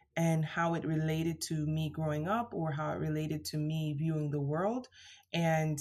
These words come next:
so I wasn't able to navigate that whole experience effectively because I just didn't have the insight that I have now.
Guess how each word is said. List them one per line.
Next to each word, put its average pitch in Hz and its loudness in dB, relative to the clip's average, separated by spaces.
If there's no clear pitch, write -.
so 170 -2
I 160 4
wasn't 185 0
able 165 0
to 151 0
navigate 175 2
that 220 2
whole 214 0
experience 220 -2
effectively 208 -2
because 170 -2
I 170 0
just 185 0
didn't 190 2
have 165 0
the - -6
insight 160 -2
that 156 0
I 147 2
have 147 -2
now. 151 -2